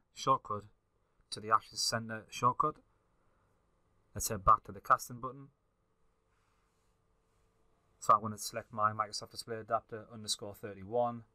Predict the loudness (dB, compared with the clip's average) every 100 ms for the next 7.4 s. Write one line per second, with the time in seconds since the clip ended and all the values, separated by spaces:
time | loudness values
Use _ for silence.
0 | _ _ _ _ _ _ _ _ _ _
1 | _ _ _ _ _ _ _ _ _ _
2 | _ _ _ -14 -2 0 0 0 4 4
3 | 2 -8 -8 -8 -12 _ _ _ _ _
4 | _ _ -8 -6 -6 -4 -4 -4 -6 -8
5 | -2 0 0 -4 -4 -2 -2 -2 -4 4
6 | 4 6 0 -6 _ _ _ _ _ 2
7 | 4 6 8 8